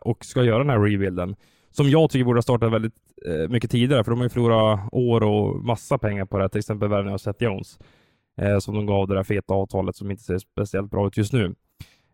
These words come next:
Eh, men samtidigt ska man vända på Rionta, så <laughs> har man,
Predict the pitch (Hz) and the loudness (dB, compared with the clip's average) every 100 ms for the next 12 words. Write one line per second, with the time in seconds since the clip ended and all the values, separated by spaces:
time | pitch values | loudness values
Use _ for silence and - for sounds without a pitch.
0 | - 110 110 107 92 - _ _ _ _ | -2 0 2 2 -2 -6 _ _ _ _
1 | _ _ - 147 175 147 131 160 - - | _ _ 0 2 4 2 2 0 0 0
2 | 156 147 135 147 160 120 110 107 - 123 | 2 2 2 2 2 2 2 -2 2 2
3 | 98 - - - - 107 101 107 - _ | 2 -4 -10 -8 -8 -10 -10 -10 -12 _
4 | _ _ _ _ _ 143 156 151 | _ _ _ _ _ 2 2 2